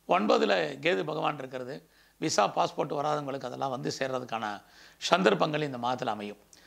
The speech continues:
அதோடு மூன்றாம் இடத்துல ராகு, முயற்சி ஸ்தானம் இருக்குன்னா முயற்சி பண்ணிக்கிட்டே இருங்க, புதிய விஷயங்களை கத்துக்கிட்டே இருங்க. அதனால உங்களுக்கு யோகம், அதனால நற்பலன்கள் கிடைப்பதற்கான வாய்ப்புகளும் இந்த மாதம் உண்டு.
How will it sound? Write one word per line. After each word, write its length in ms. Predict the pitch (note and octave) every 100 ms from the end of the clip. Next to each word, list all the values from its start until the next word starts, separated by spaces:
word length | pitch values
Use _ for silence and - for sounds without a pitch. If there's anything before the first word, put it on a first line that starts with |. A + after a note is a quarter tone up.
| - -
அதோடு 520 | C#3+ D#3 E3 G#3+ - - _ _ _ _ _ _ -
மூன்றாம் 520 | - E3+ F#3 F3 D#3
இடத்துல 280 | C3+ B2 A#2+
ராகு, 400 | A#2+ C3+ C3+ E3+ - - _ -
முயற்சி 340 | D#3 F3 -
ஸ்தானம் 320 | - C#3+ D3
இருக்குன்னா 280 | C3 B2+ C#3+
முயற்சி 280 | C3+ C#3 D3+
பண்ணிக்கிட்டே 320 | B2+ B2+ A#2+
இருங்க, 360 | B2+ A#2+ A#2 - - - -
புதிய 240 | - F3 F#3+
விஷயங்களை 400 | E3 - C#3+ C3
கத்துக்கிட்டே 340 | B2 C3 B2+
இருங்க. 440 | D3 B2+ A#2 A#2+ - -
அதனால 420 | B2+ B2+ C3 D3+
உங்களுக்கு 340 | C3 A#2 G#2+
யோகம், 300 | A2+ A#2+ D3 - - -
அதனால 480 | C#3+ D3 F3+ F#3 D3
நற்பலன்கள் 400 | C3 F3 E3 D3
கிடைப்பதற்கான 680 | B2+ B2+ A#2+ B2 A#2 A2+
வாய்ப்புகளும் 640 | G#2 A2+ D3+ C#3+ C#3 E3 E3+ - -
இந்த 200 | C3 A2+
மாதம் 300 | A2 A#2 A#2
உண்டு. 240 | G#2 A2